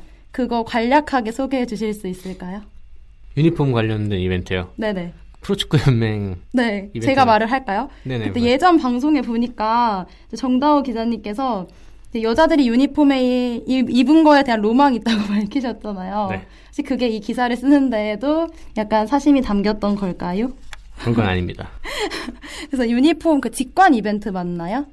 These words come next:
Speaker 2: 맞습니다.
Speaker 1: 네, 그거에 대해서 간략하게 언급해 주실 수 있으시다면.
Speaker 2: 네네.
Speaker 1: 네.
Speaker 2: 이 프로축구연맹에서 많은 기관들과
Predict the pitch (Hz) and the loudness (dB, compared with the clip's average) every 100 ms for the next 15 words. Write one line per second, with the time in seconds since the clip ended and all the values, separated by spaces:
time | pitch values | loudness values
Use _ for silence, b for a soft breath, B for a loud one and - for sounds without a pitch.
0 | - 123 120 107 82 - - 277 277 294 | -8 -8 -6 -8 -10 -10 -6 0 4 6
1 | 233 214 208 - - 233 294 294 277 247 | 4 -2 -6 -8 -4 2 2 2 0 2
2 | 202 208 220 202 202 185 - 190 185 - | 0 -2 -4 -6 -6 -6 -6 -8 -10 -20
3 | - 220 226 214 185 185 220 175 165 - | -10 -6 -6 -4 -4 -2 -2 -2 -6 -10
4 | - 160 160 165 202 208 170 - - 135 | -6 0 2 2 -2 -4 -6 -10 -10 -6
5 | 240 240 240 220 214 180 135 98 190 196 | -6 0 4 6 6 4 4 6 6 4
6 | 107 87 87 - 135 160 143 123 104 110 | 2 -4 -6 -2 2 2 2 2 2 -2
7 | 151 | -4